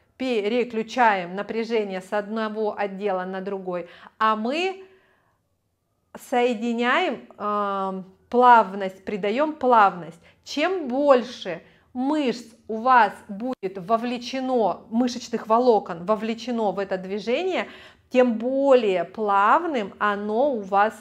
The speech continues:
будет. Э, сначала оно будет таким деревянным, как со ступеньки на ступеньку перескочило,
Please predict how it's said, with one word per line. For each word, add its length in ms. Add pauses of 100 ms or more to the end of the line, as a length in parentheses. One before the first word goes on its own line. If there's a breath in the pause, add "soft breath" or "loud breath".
будет. 580 (640 loud breath)
Э, 340
сначала 500
оно 140
будет 240
таким 380
деревянным, 720
как 160
со 120
ступеньки 500
на 120
ступеньку 540
перескочило, 800